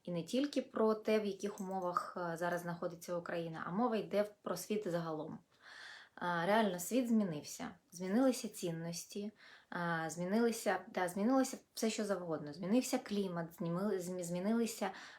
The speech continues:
е, певні, м, тенденції взагалі в світі, да? І реально, якщо світ змінився,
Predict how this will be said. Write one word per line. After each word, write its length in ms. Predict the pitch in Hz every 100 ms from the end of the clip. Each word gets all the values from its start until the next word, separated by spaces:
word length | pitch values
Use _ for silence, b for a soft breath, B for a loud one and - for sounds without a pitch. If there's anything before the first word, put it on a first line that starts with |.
| -
е, 260 | 165 165 -
певні, 500 | 202 233 220 214 214
м, 1000 | 208 - _ _ _ _ _ 190 170 160
тенденції 680 | 214 208 190 196 175 - 165
взагалі 400 | 156 160 165 156
в 60 | -
світі, 380 | 170 151 -
да? 240 | 160 196 294 B B B B -
І 480 | 196 196 196 196 190 - 185
реально, 360 | 196 254 240
якщо 320 | 202 202 -
світ 380 | 208 - 202 -
змінився, 580 | - 185 240 339 -